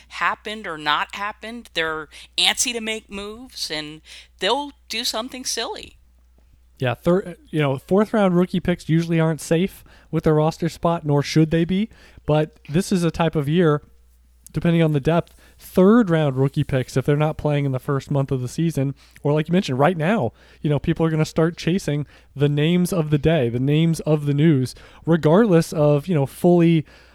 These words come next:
Speaker 2: uh, format, forming, you know, their, their opinion on, is this the probability play I should be making? I'm spending waiver wire dollars to actually pivot from the player I drafted at three ten for now Divine Ozigbo, or,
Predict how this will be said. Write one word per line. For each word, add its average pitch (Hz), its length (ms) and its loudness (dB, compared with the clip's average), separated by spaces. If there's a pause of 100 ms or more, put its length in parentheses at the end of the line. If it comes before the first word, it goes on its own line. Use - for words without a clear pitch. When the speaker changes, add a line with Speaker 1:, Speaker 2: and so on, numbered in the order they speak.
(120)
Speaker 2:
uh, 147 180 0
format, 175 680 0
forming, 165 600 2
you 156 140 0
know, 143 120 6
their, 151 240 4
their 151 200 4
opinion 151 480 0
on, 139 400 0 (480)
is 147 160 2
this 185 160 4
the - 80 -6
probability 165 640 2
play 156 240 -2
I 147 60 0
should 147 160 -4
be 135 100 0
making? 143 280 -2
I'm 120 120 -4
spending 190 580 2
waiver 139 240 2
wire 135 240 2
dollars 131 320 0
to 156 100 -8
actually 143 360 -2
pivot 165 480 0 (360)
from 156 180 2
the 147 80 2
player 170 320 2
I 147 100 2
drafted 143 500 -2
at - 140 -10
three 147 240 2
ten 143 340 0 (220)
for 156 160 -2
now 147 220 0
Divine 151 340 2
Ozigbo, 151 640 0
or, 151 340 4